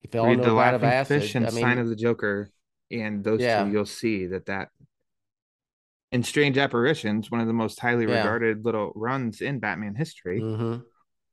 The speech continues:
Speaker 2: Um, I don't know.
Speaker 1: You, um, I, I, of course, you would get this if they went with quote unquote classic Joker.
Speaker 2: Mm-hmm.
Speaker 1: Then you'd have people go,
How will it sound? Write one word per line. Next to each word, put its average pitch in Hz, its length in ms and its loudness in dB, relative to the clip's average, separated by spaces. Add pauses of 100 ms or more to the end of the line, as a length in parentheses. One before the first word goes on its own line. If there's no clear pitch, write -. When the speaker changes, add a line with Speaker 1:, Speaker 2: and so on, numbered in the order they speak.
(160)
Speaker 2:
Um, 95 380 -2 (480)
I 95 60 -4
don't 95 100 -2
know. 87 100 -8 (560)
Speaker 1:
You, 165 320 2
um, 113 440 2 (1160)
I, - 240 -8 (220)
I, - 40 -6 (540)
of - 60 -20
course, 147 360 2 (360)
you 139 160 2
would 127 160 0
get 135 200 2
this 107 300 0
if 107 100 -8
they 139 140 4
went 139 360 0
with 117 280 -2 (300)
quote 131 200 -2
unquote 117 420 -4
classic 117 500 -2
Joker. 120 580 -4 (400)
Speaker 2:
Mm-hmm. 92 280 -4 (680)
Speaker 1:
Then 123 160 0
you'd 123 140 2
have 123 100 -2
people 110 200 -4
go, 101 340 -4